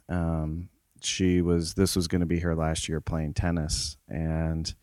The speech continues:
she kinda had to give that up as well. So I think there's been a lot of cost. And then the long-term concern for us is, yeah, I have a job right now, but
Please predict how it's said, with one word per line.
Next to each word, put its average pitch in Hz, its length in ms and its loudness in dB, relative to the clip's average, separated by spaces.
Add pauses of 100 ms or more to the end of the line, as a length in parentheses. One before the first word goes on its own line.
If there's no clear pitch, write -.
(440)
she - 180 -6
kinda 85 280 4
had 82 260 2
to 82 160 -2 (100)
give 82 320 2
that 82 300 2
up 73 280 -4
as 76 220 -6
well. 82 420 0
So 98 240 2
I 95 60 10
think 113 220 8
there's 101 180 8
been 95 160 2
a 90 80 4
lot 87 160 4
of 87 80 0
cost. 92 400 6
And 92 140 2
then 92 260 6 (460)
the 92 100 0
long-term 101 600 8
concern 92 420 0
for 85 180 2
us 92 260 6
is, 82 280 0
yeah, 92 200 8
I 87 100 8
have 87 200 4
a 82 60 -2
job 82 260 6
right 80 220 0
now, 85 260 2
but 80 240 0